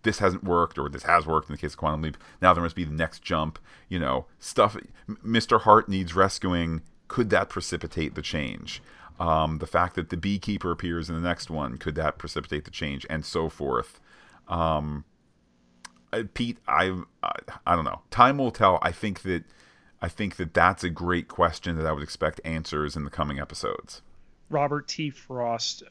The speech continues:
Speaker 2: responded to Greg's post here. "Greg, you pointed out two possibilities for Wanda. A, she's trapped in a construct, or B, she's created one herself.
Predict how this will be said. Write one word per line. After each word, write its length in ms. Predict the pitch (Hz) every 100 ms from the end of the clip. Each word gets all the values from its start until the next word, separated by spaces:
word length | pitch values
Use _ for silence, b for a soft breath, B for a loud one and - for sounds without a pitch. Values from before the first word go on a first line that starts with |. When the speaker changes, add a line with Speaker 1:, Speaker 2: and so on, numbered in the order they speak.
| -
Speaker 2:
responded 880 | 131 - - 151 190 123 107 110 -
to 540 | - 127 110 110 113 -
Greg's 400 | 131 123 107 -
post 440 | - 135 113 -
here. 240 | - 131 131
"Greg, 420 | - 160 165 160 B B B -
you 140 | 170
pointed 420 | - 208 190 185
out 260 | 175 165 170
two 160 | - 185
possibilities 800 | 175 156 143 147 160 175 139 -
for 180 | -
Wanda. 580 | 120 123 131 120 98 80 -
A, 380 | 156 139 143
she's 340 | 156 - 113 -
trapped 580 | - - 113 117 - -
in 140 | 127
a 40 | 117
construct, 640 | - 107 101 - 123 -
or 160 | 143 120
B, 500 | 113 175 139 107 113 B B -
she's 580 | - - 151 147 139 - _ -
created 800 | - 156 143 143 170 127 113 110
one 300 | 120 117 110
herself. 760 | 110 117 107 - 120 80 76